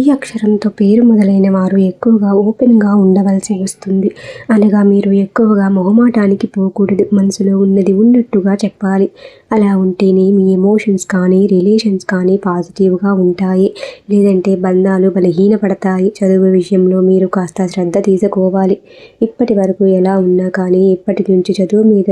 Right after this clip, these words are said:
దృష్టి పెట్టాలి. లేదంటే భవిష్యత్తులో మీకు ఇబ్బందులు ఎదురవుతాయి. ముఖ్యంగా బిజినెస్ వ్యాపారాలు చేసేవారు కొంచెం జాగ్రత్తగా ఉండాలి. మీ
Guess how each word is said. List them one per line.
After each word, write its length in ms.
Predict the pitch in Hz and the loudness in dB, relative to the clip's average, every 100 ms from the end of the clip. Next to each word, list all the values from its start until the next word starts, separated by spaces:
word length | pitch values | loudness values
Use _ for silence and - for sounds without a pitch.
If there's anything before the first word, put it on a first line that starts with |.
| 190 | -2
దృష్టి 280 | 170 - 196 | -4 -6 -4
పెట్టాలి. 480 | 185 - 185 190 208 - - - - | -4 -4 -2 -2 -2 -6 -20 -20 -6
లేదంటే 520 | 190 190 190 180 190 185 | -2 0 0 0 0 0
భవిష్యత్తులో 720 | 185 185 - 214 - 185 185 | -2 -4 -4 -4 -2 0 2
మీకు 260 | 185 185 185 180 | 2 2 2 0
ఇబ్బందులు 520 | 170 190 190 208 202 | 0 0 2 2 0
ఎదురవుతాయి. 760 | 185 190 190 185 185 185 190 - - - - 226 | 0 0 0 -2 -2 0 -2 -4 -16 -20 -6 -2
ముఖ్యంగా 500 | 233 - 247 202 196 | -2 0 0 2 2
బిజినెస్ 400 | 190 196 208 202 | 0 2 0 2
వ్యాపారాలు 640 | 196 196 208 202 196 190 | 0 0 -2 -2 0 -2
చేసేవారు 640 | 185 190 190 190 190 190 190 | -2 -2 0 -2 0 -2 -2
కొంచెం 340 | 185 180 185 | -2 -2 0
జాగ్రత్తగా 640 | 180 180 180 190 196 185 196 | 0 0 -2 -4 -6 -4 0
ఉండాలి. 440 | 190 185 185 190 - - - - | 2 2 0 -2 -4 -10 -20 -8
మీ 120 | 220 | 0